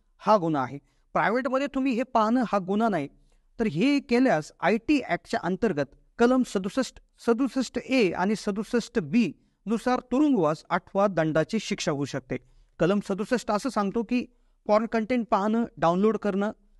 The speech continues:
आणि ते व्हायरल जर केलं तर पहिल्यांदा तीन वर्षाचा तुरुंगवास, दुसऱ्यांदा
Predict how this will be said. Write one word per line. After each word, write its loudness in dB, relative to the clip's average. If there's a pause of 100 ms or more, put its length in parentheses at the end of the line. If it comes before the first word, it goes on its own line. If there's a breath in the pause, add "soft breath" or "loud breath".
(120)
आणि 4
ते -2
व्हायरल 0
जर 2
केलं 2
तर -6
पहिल्यांदा 2 (140)
तीन 0
वर्षाचा -2
तुरुंगवास, -2 (500)
दुसऱ्यांदा 0